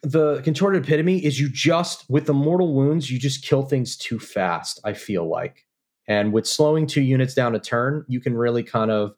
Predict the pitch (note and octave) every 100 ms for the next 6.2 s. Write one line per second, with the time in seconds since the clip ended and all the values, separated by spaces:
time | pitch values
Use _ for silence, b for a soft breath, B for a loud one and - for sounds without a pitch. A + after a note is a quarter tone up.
0 | _ _ _ - B2 B2+ C#3+ D3 C3 C3
1 | C3 C3 A#2+ A2+ A2 G#2 F#2+ - G#2 G#2
2 | G2+ F#2+ - B2 A#2+ - G#2+ G#2+ B2 C#3
3 | C#3+ A#2 G#2+ - - - G#2+ G#2 F#2 -
4 | - A2+ G#2 - A2+ A2+ C3+ C3 B2 -
5 | B2 A2 A#2 A2 A#2+ A2+ - A#2+ A2 G#2+
6 | G#2